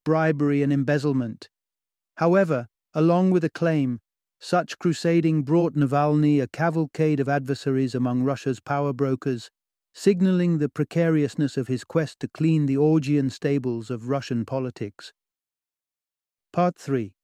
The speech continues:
Navalny's bid to reshape Russia, a fight against the political behemoth. Even as a teenager, Navalny was consumed by a fascination for political law,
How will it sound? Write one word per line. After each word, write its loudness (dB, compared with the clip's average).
Navalny's 0
bid 0
to -2
reshape -2
Russia, -6
a -4
fight -2
against -2
the -6
political -2
behemoth. -2
Even 4
as 0
a 0
teenager, -2
Navalny 0
was -2
consumed 0
by -4
a -6
fascination -2
for -6
political -4
law, -2